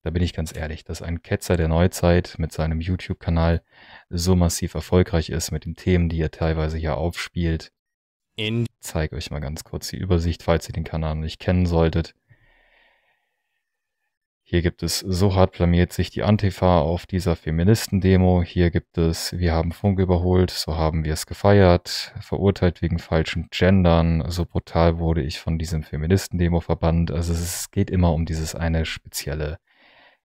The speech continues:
Speaker 1: Kernthema, dagegen zu sein.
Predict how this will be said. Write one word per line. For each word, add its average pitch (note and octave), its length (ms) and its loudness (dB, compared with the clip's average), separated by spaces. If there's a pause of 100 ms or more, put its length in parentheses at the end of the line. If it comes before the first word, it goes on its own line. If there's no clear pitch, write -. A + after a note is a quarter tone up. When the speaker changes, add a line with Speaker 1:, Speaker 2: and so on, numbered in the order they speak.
(160)
Speaker 1:
Kernthema, D#2+ 960 -8 (760)
dagegen F2 380 0
zu - 160 -8
sein. C2 340 -12